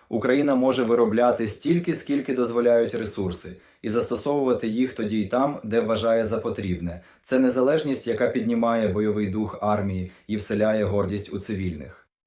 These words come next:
З фінансової точки зору ракета також вигідна. Навіть якщо її вартість у кілька разів вища за початкові півтора мільйона доларів, шкода, якої вона завдає,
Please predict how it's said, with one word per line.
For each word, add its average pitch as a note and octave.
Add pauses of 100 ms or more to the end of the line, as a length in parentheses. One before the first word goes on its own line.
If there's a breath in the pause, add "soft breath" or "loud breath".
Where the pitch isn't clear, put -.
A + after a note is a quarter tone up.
(120)
З -
фінансової G#3
точки F3+
зору B2+
ракета F#3
також C3+
вигідна. G2 (180)
Навіть F#3
якщо F3+
її D#3
вартість B2+
у G#2
кілька B2+
разів A2+
вища G2
за G#2+
початкові A2+
півтора A2
мільйона G#2
доларів, B2 (180 loud breath)
шкода, C3
якої A#2
вона A2
завдає, G#2